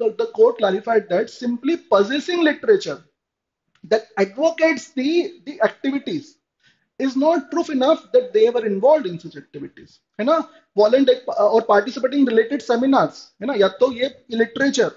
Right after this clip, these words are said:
और ऐसे सेमिनार में अगर पार्टिसिपेशन होता है तो ये प्रूव नहीं करता है कि they are related to, uh, सीपीआई, Maoist से related and all, and does not constitute a terrorist act, act under यूएपीए के अंदर, ये टेररिस्ट एक्ट की श्रेणी में नहीं आता है, तो इन्हें और दिनों तक जेल में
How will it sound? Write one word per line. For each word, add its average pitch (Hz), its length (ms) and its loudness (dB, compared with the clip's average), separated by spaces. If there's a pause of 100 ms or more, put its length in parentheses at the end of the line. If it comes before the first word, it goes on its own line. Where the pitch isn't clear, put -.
(100)
और 254 400 2
ऐसे 208 220 -2
सेमिनार 226 480 -4
में 240 100 -10
अगर 247 180 -4
पार्टिसिपेशन 214 760 -6
होता 208 320 -2
है 170 140 -4
तो - 420 -20
ये 285 60 -10
प्रूव 254 360 -10
नहीं 285 180 0
करता 302 260 -2
है 302 80 0
कि 302 140 -14
they 269 120 -2
are 254 100 -2
related 240 420 -6
to, 233 160 -10
uh, 185 160 -4
सीपीआई, 226 440 -2
Maoist 202 360 -2
से 208 180 -2
related 190 400 -6
and 170 80 -6
all, 135 160 -6 (380)
and 233 120 -2
does 240 160 2
not 302 220 2
constitute 262 440 -2
a 233 100 -8
terrorist 220 260 -2
act, - 160 -6 (280)
act 220 220 -2
under 202 320 0 (140)
यूएपीए 208 480 0
के 214 140 -8
अंदर, 214 260 -4
ये 311 120 -8
टेररिस्ट 233 340 -4
एक्ट 214 200 -8
की 294 80 -6
श्रेणी 233 240 -4
में 320 120 2
नहीं 269 300 0
आता 185 220 -2
है, 160 60 -4
तो - 260 -18
इन्हें 294 360 0 (220)
और 254 240 4
दिनों 214 280 -6
तक 262 260 -4
जेल 196 200 -6
में 240 120 -8